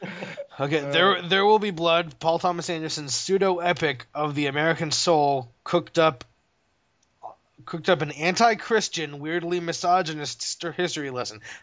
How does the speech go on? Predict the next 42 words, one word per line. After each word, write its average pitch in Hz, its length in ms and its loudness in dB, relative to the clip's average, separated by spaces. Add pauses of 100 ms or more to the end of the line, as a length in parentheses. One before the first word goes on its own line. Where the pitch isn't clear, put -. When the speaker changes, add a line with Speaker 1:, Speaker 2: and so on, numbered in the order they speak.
(100)
Speaker 1:
Okay, 165 320 2 (220)
misogynist 208 800 2
where? 156 760 0 (140)
Speaker 2:
Yeah, 143 120 -4
that's 170 260 4
the 190 100 -2
thing 147 260 -4
that 120 100 -4
I 113 140 -2
wanted 107 280 -8
to 101 140 -8 (180)
a-, - 140 -16
Speaker 1:
Because, 165 300 0
Speaker 2:
address, 185 280 4
Speaker 1:
like, 208 140 0
Speaker 2:
actually, 185 180 2
Speaker 1:
okay, 147 80 2
Speaker 2:
because 107 360 -6
the, 120 380 -6
the 131 180 2
Speaker 1:
there 220 120 8
will 269 140 8
be - 40 0
Speaker 2:
only 185 140 0
Speaker 1:
blood, 196 200 4
Speaker 2:
way 131 40 0
you 131 60 -2
could - 120 -8
Speaker 1:
yeah. 139 200 0
Speaker 2:
read 117 180 0
it 107 140 -6 (100)
as 104 180 -2
misogynist 95 680 -2
is 98 140 -10
that 95 240 4
there 95 120 -2
are 87 220 0
no 85 120 -10
women. 80 340 -10
But 82 120 -6
I 87 180 2
think 117 360 -6